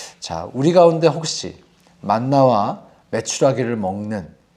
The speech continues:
그런 인생의 시즌을 현재 지나고 계신 분이 계실지도 모르겠어요.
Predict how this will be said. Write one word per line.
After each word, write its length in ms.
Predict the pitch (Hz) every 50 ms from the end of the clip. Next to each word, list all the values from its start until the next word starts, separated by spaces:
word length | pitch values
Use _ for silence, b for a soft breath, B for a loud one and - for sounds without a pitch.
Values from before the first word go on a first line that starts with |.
| _ _ _ -
그런 280 | - 127 131 147 156
인생의 400 | 143 131 139 135 139 139 139 139
시즌을 480 | 135 - 143 143 131 127 131 135 139 139
현재 360 | 135 147 185 180 170 175 170
지나고 340 | 160 - 143 135 127 123 117
계신 320 | 110 104 101 110 110 101
분이 480 | 85 92 92 92 110 139 151 - B B B B B B
계실지도 880 | - - 95 - 113 104 - - - - - 82 90 107 123 - - 98
모르겠어요. 540 | 92 92 92 101 98 85 - - - -